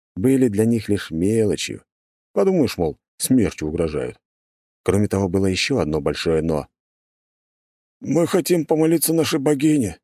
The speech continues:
встал с палубы один из магов, старик с короткой пышной бородой. "Мы сделаем всё, что она скажет. Если же Пресветлая Ауми в своей великой милости вновь промолчит, как и сотню раз до этого, то мы предпочтём умереть здесь и сейчас.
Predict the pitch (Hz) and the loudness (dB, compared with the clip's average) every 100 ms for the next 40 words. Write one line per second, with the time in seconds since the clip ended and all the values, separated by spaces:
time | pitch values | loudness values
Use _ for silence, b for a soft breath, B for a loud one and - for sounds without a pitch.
0 | _ - - 76 - - 78 76 78 82 | _ -6 0 0 0 -2 0 0 0 0
1 | 80 76 95 73 62 - - - 117 90 | -2 0 0 -2 -6 -12 -8 -2 0 -2
2 | - - 92 85 78 - 87 76 71 92 | -8 -4 -2 -2 -6 -4 -4 -2 -2 -2
3 | 80 62 - _ _ _ - 165 175 156 | -2 -4 -8 _ _ _ -4 2 2 2
4 | 170 160 165 143 - 151 165 156 - 151 | 2 2 2 0 0 0 0 0 -2 0
5 | 135 - - 113 107 - - _ _ _ | 0 -2 -2 -2 -2 -12 -20 _ _ _
6 | _ _ 175 151 160 139 151 151 143 156 | _ _ 0 2 0 0 -2 -2 -2 0
7 | 139 135 139 143 147 143 131 113 - 147 | 0 0 0 0 0 0 0 -2 0 2
8 | 135 143 131 131 120 135 139 123 - 110 | 2 2 0 -2 0 2 2 -2 -4 -4
9 | - _ _ - 113 143 127 - 135 117 | -6 _ _ -4 0 0 0 -2 0 0
10 | 107 139 156 - _ _ - 151 - 131 | -2 0 0 -2 _ _ -8 -4 -2 -2
11 | 143 120 123 123 113 107 127 107 113 107 | -2 -2 0 0 0 0 0 0 -2 -4
12 | - _ _ _ _ - 151 180 156 170 | -6 _ _ _ _ -2 0 0 0 -4
13 | - 147 - 160 156 151 135 139 160 147 | -2 -4 -2 -2 0 0 2 2 0 0
14 | 117 156 139 139 - 131 - 139 131 - | 0 0 0 -2 -2 -4 -2 -2 -2 -6